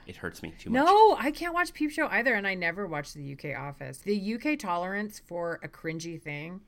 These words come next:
Speaker 2: is so high.
Speaker 1: Not just tolerance, but for the ability to just sit on that cringy thing,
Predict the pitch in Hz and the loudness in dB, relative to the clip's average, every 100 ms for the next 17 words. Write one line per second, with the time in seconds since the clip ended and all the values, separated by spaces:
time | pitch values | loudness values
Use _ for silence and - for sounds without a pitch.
0 | - 170 147 - - - 160 151 143 135 | -6 -4 -4 -8 -8 -4 -2 0 -2 -4
1 | - 135 135 143 160 - 113 120 127 147 | -8 -10 -8 -10 -12 -12 -6 -4 -4 -6
2 | - 98 101 90 82 - - 92 - 101 | -6 -6 -4 -6 -10 -12 -8 -8 -6 -4
3 | 98 95 87 - - 110 98 127 131 98 | -2 -2 -4 -12 -14 -10 -4 -2 -2 -4
4 | 104 - - - - - - - - - | -8 -10 -8 -4 -2 -2 -6 -10 -12 -16
5 | 98 95 90 - - 87 - - 71 | -10 -6 -4 -6 -8 -10 -12 -14 -14